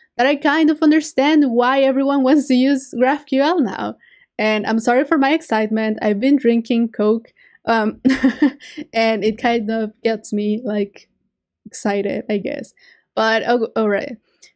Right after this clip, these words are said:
This took me more than ten minutes. I'm sorry about that, but I really wanted to go through everything that I showed you, and I'm gonna put the link to this hands-on lab if you want to check it out. I did all of this in the trial account,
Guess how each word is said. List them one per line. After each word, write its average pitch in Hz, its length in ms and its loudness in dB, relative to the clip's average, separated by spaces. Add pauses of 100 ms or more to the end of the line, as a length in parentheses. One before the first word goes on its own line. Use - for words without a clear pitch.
This 262 220 2
took 269 200 4
me 240 320 2
more 233 340 0
than 240 140 -2
ten 226 160 -2
minutes. 214 400 -2
I'm 214 120 -2
sorry 220 260 -2
about 208 280 -2
that, 202 280 -2
but 202 140 -2
I 208 80 0
really 233 240 2
wanted 226 260 -2
to 220 100 -6
go 214 180 0
through 208 240 -2
everything 208 500 -2
that 208 100 -2
I 202 60 0
showed 208 380 0
you, 202 320 2
and 214 100 -2
I'm 226 140 -2
gonna 240 160 0
put 214 280 0
the 214 100 0
link 214 400 0 (320)
to 240 180 0
this 262 360 0
hands-on 214 680 -4
lab 196 400 -4
if 214 180 -6
you 214 140 0
want 214 240 -2
to 214 100 -6
check 202 360 -4
it 196 80 -2
out. 254 340 -2 (340)
I 233 200 0
did 254 280 0
all 294 300 2
of 254 140 -2
this 226 260 0
in 247 80 -2
the 226 80 0
trial 220 340 -2
account, 254 540 -2